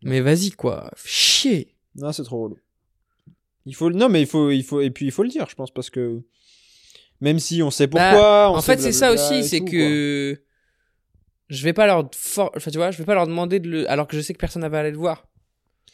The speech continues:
Speaker 1: Mais je
Speaker 2: Oui.
Speaker 1: comprends pas comment on peut pas y avoir accès plus facilement.
Speaker 2: Et comment, surtout, des pays, euh, frontaliers, euh, y ont accès, quoi.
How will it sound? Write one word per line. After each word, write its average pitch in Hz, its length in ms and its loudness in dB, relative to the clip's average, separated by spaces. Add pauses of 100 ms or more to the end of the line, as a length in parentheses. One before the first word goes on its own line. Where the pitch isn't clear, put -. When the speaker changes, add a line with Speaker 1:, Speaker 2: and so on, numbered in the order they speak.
(160)
Speaker 1:
Mais - 80 -4
je 196 80 -2
Speaker 2:
Oui. 262 80 6
Speaker 1:
comprends 202 180 2
pas 233 120 4
comment 220 400 -2
on 190 160 -2
peut 175 160 -6
pas 190 360 2
y 165 80 -2
avoir 160 240 0
accès 160 220 -6
plus 165 160 -14
facilement. 151 440 -10 (180)
Speaker 2:
Et 127 100 -4
comment, 170 320 4
surtout, 170 300 -6
des 139 120 0
pays, 143 360 -2
euh, 117 880 -4
frontaliers, 131 600 -8
euh, 120 400 -10
y 117 80 -16
ont 117 100 -20
accès, - 280 -20
quoi. - 220 -20